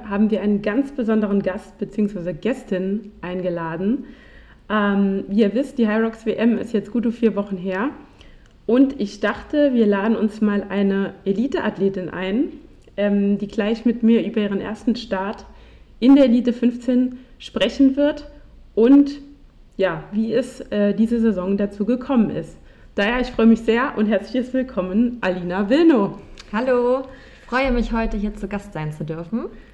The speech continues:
Speaker 2: Und
Speaker 1: Wir freuen uns auch.
Speaker 2: <laughs> Dankeschön für die Einladung.
Speaker 1: Ja, wie geht's dir? Ich habe gesehen, du warst am Wochenende schon sehr sportlich, äh, unterwegs wieder.
Speaker 2: Ja, mir geht's sehr gut. Ich habe am Wochenende das erste Mal mich auf einem Halbmarathon versucht und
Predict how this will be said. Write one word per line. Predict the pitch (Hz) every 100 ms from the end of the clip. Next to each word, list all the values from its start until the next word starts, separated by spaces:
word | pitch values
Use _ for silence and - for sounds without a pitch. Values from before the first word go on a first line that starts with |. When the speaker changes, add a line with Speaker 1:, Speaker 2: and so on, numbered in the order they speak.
| -
Speaker 2:
Und | 214
Speaker 1:
Wir | 226 -
freuen | - 220
uns | 208
auch. | - - - - 170 156
Speaker 2:
<laughs> | 170 156
Dankeschön | 165 165 156 175
für | 175
die | 233
Einladung. | 302 269 180 160 160 156 - - - - -
Speaker 1:
Ja, | 254 226
wie | 269
geht's | 392 -
dir? | - 254
Ich | 208
habe | 277 -
gesehen, | 262 233 269 277
du | 247
warst | 254 254 262
am | 233
Wochenende | 240 262 233 233
schon | - 220
sehr | 202 214 214
sportlich, | - 190 190 214 208 -
äh, | - 196
unterwegs | 185 190 202 214 320 -
wieder. | - 170 151 160 - - - - -
Speaker 2:
Ja, | 214
mir | 226
geht's | 220 226 214
sehr | 185
gut. | 202 302 381
Ich | 208
habe | 233 226
am | 202
Wochenende | 208 208 233 214 214 208 208 202 196
das | 190 196
erste | - 214 214
Mal | 214 196 196
mich | 196 196 180 -
auf | 185
einem | - 180 175 170 160
Halbmarathon | 302 220 175 165 165 165
versucht | 170 160 180 262 - - -
und | 190 190 185